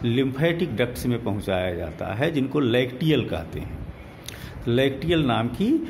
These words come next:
लिम्फ नलिकाओं में ये काइलोमाइक्रॉन पहुंचते हैं। प्रोटीन से घिर जाने के बाद इनको काइल कहा जाता है और ये काइल वहाँ से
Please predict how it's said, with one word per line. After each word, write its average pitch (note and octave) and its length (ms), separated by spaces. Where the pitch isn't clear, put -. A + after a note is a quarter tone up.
लिम्फ D3+ 360
नलिकाओं G#2 540
में E3 280
ये B2+ 160
काइलोमाइक्रॉन B2 840
पहुंचते G2 520
हैं। A#2+ 320
प्रोटीन D#3+ 380
से E3+ 140
घिर C#3+ 200
जाने C3+ 320
के C3 80
बाद D3 240
इनको C3 240
काइल A#2 340
कहा F2+ 280
जाता D#2 340
है - 180
और E3 200
ये F3 200
काइल C#3 440
वहाँ D3+ 260
से D#3+ 160